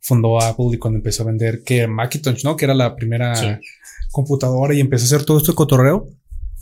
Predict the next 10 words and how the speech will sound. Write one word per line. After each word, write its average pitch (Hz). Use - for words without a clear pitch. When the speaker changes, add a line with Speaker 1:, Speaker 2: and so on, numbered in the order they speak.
Speaker 1:
realmente 127
era 127
muy 131
diferente 143
a 120
lo 113
que 110
ahorita 107
es, 107
este, 101